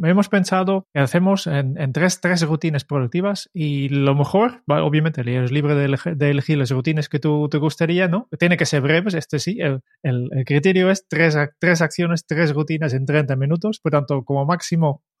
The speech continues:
pueden durar unos diez minutos cada una de estas tareas o rutinas. Y nosotros proponemos que hacemos tres rutinas diferentes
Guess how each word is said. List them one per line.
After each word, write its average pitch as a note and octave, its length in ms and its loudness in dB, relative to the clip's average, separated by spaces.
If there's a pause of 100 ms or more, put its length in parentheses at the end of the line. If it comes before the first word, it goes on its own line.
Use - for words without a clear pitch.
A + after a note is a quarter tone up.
(380)
pueden D3 260 4
durar C#3 280 4
unos C3+ 220 0
diez D3 180 0
minutos C#3+ 300 0
cada C#3 220 0
una C3+ 180 0
de B2+ 80 -2
estas B2+ 260 -4
tareas D3 380 0
o C3+ 260 0
rutinas. G#3 580 -4 (400)
Y F3 140 2
nosotros F3+ 440 0
proponemos F3+ 720 0
que E3+ 320 0
hacemos F3+ 640 0
tres F3+ 400 -2
rutinas E3 440 0
diferentes F3 720 -2